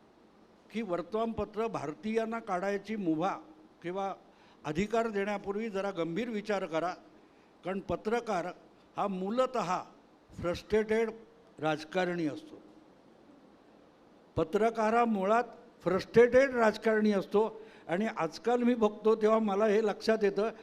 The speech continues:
की तो किती द्रष्टा पुरुष होता. जवळजवळ दोनशे वर्षापूर्वी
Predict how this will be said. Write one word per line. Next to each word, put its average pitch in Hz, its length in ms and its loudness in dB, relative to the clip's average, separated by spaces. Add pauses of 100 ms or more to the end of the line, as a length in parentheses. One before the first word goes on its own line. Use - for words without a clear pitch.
(200)
की 220 80 -2
तो 220 200 4
किती 220 320 -2
द्रष्टा 196 400 0
पुरुष 220 360 -4
होता. 214 220 -2
जवळजवळ 202 400 -2
दोनशे 190 460 0
वर्षापूर्वी 202 840 2